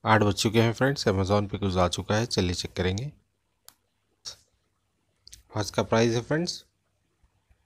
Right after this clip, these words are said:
Polaroid Snap Test टू पॉइंट ओ। चलिए फ्रेंड्स, उसके बैनर पे क्लिक करेंगे,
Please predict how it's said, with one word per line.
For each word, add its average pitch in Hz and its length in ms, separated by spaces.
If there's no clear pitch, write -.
Polaroid 127 640
Snap 117 560
Test - 300
टू 113 100
पॉइंट 113 320
ओ। 90 80
चलिए 113 240
फ्रेंड्स, 147 280
उसके 107 240
बैनर 104 300
पे 123 140
क्लिक 127 280
करेंगे, 143 320